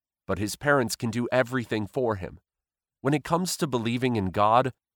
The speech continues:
if we do not have the kind of faith that enables us to entrust everything to Him as a small child, it is difficult for us to know what faith is.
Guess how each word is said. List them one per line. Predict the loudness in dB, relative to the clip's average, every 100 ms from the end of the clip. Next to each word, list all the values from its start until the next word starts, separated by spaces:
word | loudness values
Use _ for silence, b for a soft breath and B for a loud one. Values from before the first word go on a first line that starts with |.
| _
if | -8 -2
we | 0
do | 2
not | 6 6 4
have | 2
the | 0 -6
kind | 2 4 4
of | 0 -2
faith | -2 -2 -2
that | 0 2
enables | 2 0 -2 -2 0
us | 0 -2
to | -4 -4
entrust | -4 -2 -2 -4 -6
everything | -4 -2 -4 -4 -4 -4
to | -6
Him | -6 -4 -2 -4
as | -6 -6
a | -6
small | -4 0 0
child, | 2 4 4 4 -2 -14 _ _ _ _ -4
it | -2
is | -2 -2
difficult | -4 -2 -2 -2 -4
for | -2
us | -2 -2 -6
to | -4
know | 0 0
what | 2 0 0
faith | -4 -4 -4 -8
is. | -6 -4 -4 -6